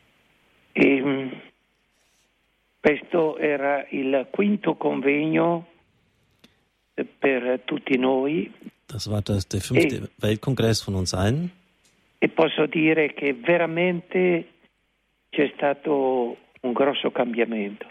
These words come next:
Speaker 2: Das, da war ein unglaublicher Wechsel jetzt in diesem Weltkongress.
Speaker 1: Tutti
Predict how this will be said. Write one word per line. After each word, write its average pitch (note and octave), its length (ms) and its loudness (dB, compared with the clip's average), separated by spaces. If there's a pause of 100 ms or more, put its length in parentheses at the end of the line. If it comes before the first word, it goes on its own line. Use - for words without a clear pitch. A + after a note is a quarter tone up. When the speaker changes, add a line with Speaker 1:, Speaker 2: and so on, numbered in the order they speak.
(120)
Speaker 2:
Das, - 260 -6
da A2 140 -2
war A2 220 2
ein G#2+ 180 2
unglaublicher G#2+ 640 0
Wechsel G2+ 360 -2
jetzt F#2+ 280 -2
in F#2+ 100 -2
diesem F#2 440 0
Weltkongress. F2 760 -2 (1300)
Speaker 1:
Tutti G3 540 2